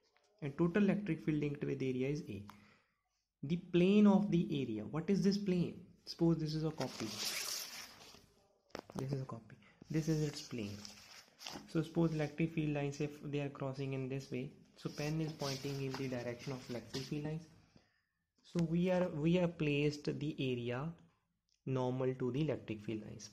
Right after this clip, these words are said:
Plane of this area is normal to electric field. So we have to place the area like this. So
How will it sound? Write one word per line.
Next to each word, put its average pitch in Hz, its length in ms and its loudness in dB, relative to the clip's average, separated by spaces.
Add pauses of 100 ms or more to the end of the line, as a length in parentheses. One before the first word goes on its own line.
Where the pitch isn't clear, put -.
Plane 180 320 6
of 143 360 4
this 143 440 2 (100)
area 127 540 -2 (840)
is 127 160 0
normal 117 400 0
to 180 140 2
electric 101 420 -4
field. 113 160 -10
So - 160 -6
we 160 200 2
have 143 200 0
to 143 80 -6
place 127 300 -2
the - 200 -6
area 110 240 -2
like 104 240 -4
this. 95 140 -8 (2750)
So 180 560 6